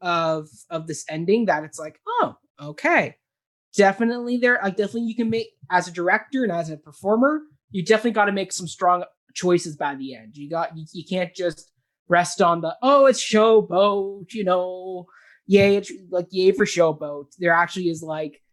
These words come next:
no, as a director and as a performer, you actually gotta make a choice about how you're gonna interpret this ending, because it's gonna le-, because that's the last thing the audience gets. You're either gonna leave them with a good, bad taste in, in their mouth, or just a plain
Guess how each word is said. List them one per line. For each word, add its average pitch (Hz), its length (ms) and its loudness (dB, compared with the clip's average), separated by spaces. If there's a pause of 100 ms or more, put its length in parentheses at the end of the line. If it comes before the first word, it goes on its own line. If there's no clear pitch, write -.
(680)
no, 262 500 2 (160)
as 220 160 2
a 247 60 -2
director 262 460 -2
and 262 80 -4
as 262 120 -4
a 247 60 -14
performer, 269 240 -2
you 262 140 4
actually 262 200 0
gotta 262 180 0
make 254 200 -2
a 240 40 -12
choice 233 300 -8
about 190 220 -4
how 185 160 -2
you're 190 160 -6
gonna 190 160 -8
interpret 185 440 -6
this 185 160 -8
ending, 156 400 -4
because 147 540 -10
it's 165 240 -12
gonna 175 220 -4
le-, 180 180 -12
because 165 240 -12
that's 175 200 -2
the 202 40 -6
last 190 280 -4
thing 202 120 -8
the 185 80 -2
audience 180 360 -4
gets. 190 220 -6
You're 147 120 -10
either 151 120 -12
gonna 160 180 -10
leave 160 160 -8
them 170 120 -6
with 156 160 -14
a 139 200 -14 (1160)
good, 254 240 6
bad 302 240 -2
taste 285 360 -6
in, 285 160 -6
in 254 80 -2
their 262 100 0
mouth, 254 260 -2
or 220 60 -2
just 196 220 -8
a - 20 -10
plain 180 640 -10